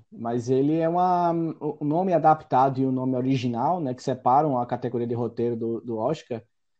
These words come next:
é, que em algumas, em algumas,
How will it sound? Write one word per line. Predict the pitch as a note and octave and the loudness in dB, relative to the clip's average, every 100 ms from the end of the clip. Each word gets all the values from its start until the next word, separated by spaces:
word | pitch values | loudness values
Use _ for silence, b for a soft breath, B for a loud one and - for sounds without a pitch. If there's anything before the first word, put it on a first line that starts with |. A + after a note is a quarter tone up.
| _ _ _ | _ _ _
é, | A#2 A2+ A2+ A2+ A2 A2 A2 A2 | -8 -6 -4 -4 -4 -4 -6 -6
que | C3+ C3 B2 B2 | 0 2 2 2
em | B2+ | 2
algumas, | C#3 D3 F3+ F3+ | 4 4 4 4
em | D3+ D3+ | 4 4
algumas, | D3+ E3 F#3 E3 - | 4 2 2 0 -6